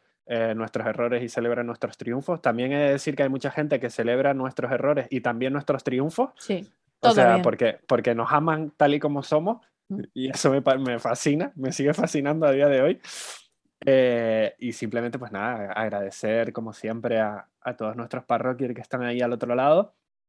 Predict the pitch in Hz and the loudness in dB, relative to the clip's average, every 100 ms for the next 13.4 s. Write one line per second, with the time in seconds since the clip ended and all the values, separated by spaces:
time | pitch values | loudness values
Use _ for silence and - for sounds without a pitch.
0 | _ _ _ _ _ _ - 110 104 95 | _ _ _ _ _ _ -4 -2 0 -2
1 | 90 101 - - - - 101 101 101 98 | -8 -18 -20 -20 -20 -14 -12 -10 -10 -8
2 | 98 104 117 123 - _ 107 113 113 107 | -6 -4 -4 -6 -8 _ -8 -4 -2 -2
3 | 98 _ _ _ _ - - 117 135 135 | -4 _ _ _ _ -12 -6 0 4 6
4 | 131 127 120 - 120 135 139 117 156 110 | 6 6 2 0 -4 0 2 2 2 0
5 | 117 160 120 120 - 131 127 120 117 117 | -2 -4 -4 -6 -4 -2 0 2 2 0
6 | 113 110 107 117 _ _ 113 110 110 - | -2 -4 -6 -10 _ _ -14 -12 -12 -4
7 | 127 127 143 131 117 - 120 123 120 120 | -4 0 2 2 -2 -6 -8 -6 -6 -2
8 | 120 135 131 120 113 110 - 123 117 123 | 0 0 0 0 -2 -8 -8 -8 -2 0
9 | 123 120 117 117 117 117 110 104 113 113 | 0 -2 -4 -4 -4 -6 -8 -8 -10 -10
10 | 110 117 117 110 110 104 117 160 185 - | -8 -8 -8 -10 -6 -4 -2 -2 -4 -8
11 | _ _ _ _ _ _ 117 120 131 143 | _ _ _ _ _ _ -6 -4 -2 -2
12 | 165 165 151 143 123 120 117 - 135 139 | 0 0 0 -2 -2 -2 -4 -4 -4 0
13 | 135 123 117 | 0 2 -2